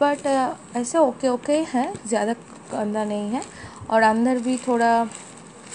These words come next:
निकालती हूँ, पेपर दिया हुआ है अंदर। ये देखिए, मैंने निकाल लिया है। अंदर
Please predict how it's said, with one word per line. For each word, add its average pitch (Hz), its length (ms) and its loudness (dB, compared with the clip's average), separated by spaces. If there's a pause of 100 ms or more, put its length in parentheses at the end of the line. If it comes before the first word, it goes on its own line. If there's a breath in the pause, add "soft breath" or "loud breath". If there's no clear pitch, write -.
(200)
निकालती 202 680 -2
हूँ, 277 80 -2
पेपर 208 600 -2
दिया 202 340 -4
हुआ 202 180 0
है 233 300 0
अंदर। 226 200 -4 (2750 loud breath)
ये 240 60 -4
देखिए, 240 340 0
मैंने 277 180 2
निकाल 226 360 0
लिया 233 180 -2
है। 370 180 -4
अंदर 240 420 2